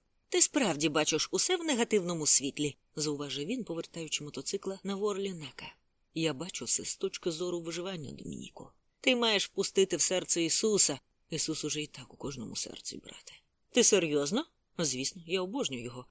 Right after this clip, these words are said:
А хтось хіба ні?» «Багато людей», розсміявся він. «Дехто навіть ненавидить Ісуса?»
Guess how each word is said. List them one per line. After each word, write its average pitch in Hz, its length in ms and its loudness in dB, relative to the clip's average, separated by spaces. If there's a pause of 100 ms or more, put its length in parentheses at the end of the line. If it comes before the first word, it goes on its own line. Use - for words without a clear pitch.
А 147 100 -6
хтось 147 240 -4
хіба 139 280 -6
ні?» 131 260 -8 (300)
«Багато 143 600 -2
людей», 226 460 4
розсміявся 151 600 0
він. 135 140 -4 (140)
«Дехто 147 460 0
навіть 190 300 4
ненавидить 262 580 2
Ісуса?» - 480 0